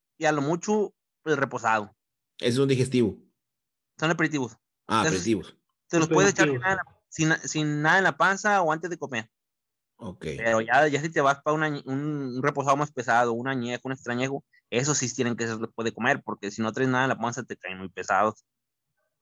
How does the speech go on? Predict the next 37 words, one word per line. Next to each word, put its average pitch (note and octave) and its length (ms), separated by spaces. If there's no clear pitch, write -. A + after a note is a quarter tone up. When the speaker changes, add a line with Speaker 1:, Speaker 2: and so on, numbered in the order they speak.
Speaker 2:
La G2 160
Speaker 3:
Ok. F#2+ 60
Speaker 2:
acidez A2 320
del, F2 460
del, D#2+ 720
es A2 140
mucho B2 200
alcohol A2+ 300
y G#2+ 60
Speaker 1:
Te, G2 40
Speaker 2:
mucha G#2 140
Speaker 1:
te A2+ 60
Speaker 2:
acidez. B2+ 180
Speaker 1:
irrita B2+ 240
mucho. C3 400
Este, A#2+ 420
Speaker 2:
Ah. - 140
Speaker 1:
por D3+ 100
eso D3+ 120
nada D3+ 100
más C#3 160
Speaker 3:
Imagino. E3 320
Speaker 1:
el C3+ 100
blanco G#3 600
y C3 120
al B2 140
mucho C#3 240
uno F#3+ 100
que F#3 80
otro F#3 160
reposado D#3 440
más D#3+ 140
ligero E3+ 380
son - 200
los D3 120
que C3 100
pueden B2+ 520